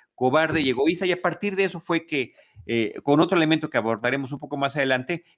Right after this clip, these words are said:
que arma la historia. Realmente, en, digamos, lejos de una,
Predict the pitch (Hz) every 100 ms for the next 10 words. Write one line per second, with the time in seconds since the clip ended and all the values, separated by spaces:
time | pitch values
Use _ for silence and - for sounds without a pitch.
0 | - 135 131 131 107 95 101 95 101 131
1 | 151 165 160 165 - - 127 123 120 117
2 | 117 117 110 104 _ _ _ _ _ 127
3 | 139 143 139 165 170 170 - 123 123 127
4 | 139 139 135 123 101